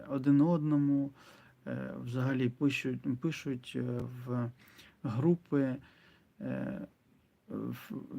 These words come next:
що можуть допомогти, когось кудись відвезти безкоштовно. Е, чи допомогти чимось, грошима або якимось переводом, ну, тобто транслейтером, е,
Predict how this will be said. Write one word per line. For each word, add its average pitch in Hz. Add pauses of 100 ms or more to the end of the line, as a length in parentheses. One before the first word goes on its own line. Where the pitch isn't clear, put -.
що 139
можуть 131
допомогти, 139
когось 127
кудись 127
відвезти 131
безкоштовно. 123 (840)
Е, 113
чи -
допомогти 135
чимось, 156 (320)
грошима 135
або 123 (320)
якимось 127
переводом, 139 (1080)
ну, 123
тобто 117 (280)
транслейтером, 123 (680)
е, 131